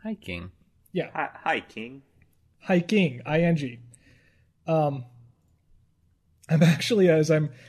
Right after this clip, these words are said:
Speaker 2: as I'm saying that, I'm realizing that there might be one for just hike. <laughs> But there, but it's, it's hiking is where we're starting.
Speaker 3: Walking as a hobby.
Speaker 2: Oh boy, you don't even know the half of it yet, Tim. We'll get there though. Uh, and the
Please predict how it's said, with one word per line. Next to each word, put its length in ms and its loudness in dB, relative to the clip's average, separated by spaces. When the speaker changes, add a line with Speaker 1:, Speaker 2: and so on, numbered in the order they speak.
Speaker 2:
as 100 0
I'm 100 6
saying 240 6
that, 160 6
I'm 140 4
realizing 480 6
that 100 2
there 140 2
might 180 4
be 100 2
one 200 0
for 80 -4
just 220 -4
hike. 360 -2
<laughs> 60 -20
But 120 -4
there, 240 4
but 180 4
it's, 220 0
it's 180 -8
hiking 460 -4
is 140 -12
where 100 -8
we're 100 -12
starting. 320 -12
Speaker 3:
Walking 420 -4
as 180 -10
a 40 -8
hobby. 380 -6
Speaker 2:
Oh 160 4
boy, 320 -2
you 260 2
don't 220 6
even 200 2
know 140 6
the 100 4
half 220 2
of 100 -8
it 80 -10
yet, 220 -12
Tim. 380 -2
We'll 100 2
get 200 6
there 140 6
though. 240 2
Uh, 340 2
and 480 2
the 600 -2